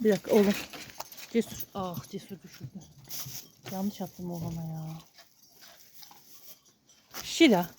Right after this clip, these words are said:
Hop. Tut. Aferin kız, sana ilk kez tuttu ha. Bak ya, ayı. Dana dana. Dana. Ona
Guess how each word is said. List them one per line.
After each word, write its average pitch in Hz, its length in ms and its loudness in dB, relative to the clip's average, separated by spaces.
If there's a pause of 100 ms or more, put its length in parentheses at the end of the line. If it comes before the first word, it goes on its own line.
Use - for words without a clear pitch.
(800)
Hop. 392 160 10 (520)
Tut. 453 160 12 (460)
Aferin 277 480 4
kız, - 160 -4
sana 247 260 2
ilk 247 140 -4
kez 226 160 -6
tuttu - 300 -10
ha. 190 220 0 (2500)
Bak 175 200 -12
ya, 165 220 -2
ayı. 175 320 -4 (600)
Dana 185 300 -2
dana. 165 220 -6 (2000)
Dana. 185 240 -6 (3000)
Ona 240 420 4